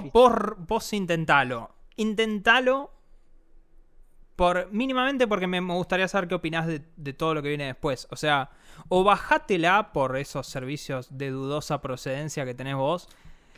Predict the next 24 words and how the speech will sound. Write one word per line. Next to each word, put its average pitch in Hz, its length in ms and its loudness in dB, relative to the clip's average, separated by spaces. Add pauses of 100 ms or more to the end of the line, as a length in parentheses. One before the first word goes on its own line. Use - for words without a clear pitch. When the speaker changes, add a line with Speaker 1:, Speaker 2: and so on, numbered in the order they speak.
(160)
Speaker 2:
Y 143 260 -4
que 165 200 2
eso 190 200 2
sí 170 360 -2
la 190 160 4
podés 170 260 4
ver 185 180 4
a 180 60 6
dos 165 320 2
X. 180 480 -4 (140)
Speaker 1:
Sí, - 180 -12
sí. - 240 -16 (340)
Speaker 2:
Y 160 200 -6
chusmea 226 600 2
ahí. 151 400 0 (200)
Mínimamente 262 500 0
chusmea 190 380 0
la 196 100 4
acción 202 500 0
y 151 120 -6
chusmea 175 340 2
el 185 120 0
tercer 143 320 -2
acto. - 300 -6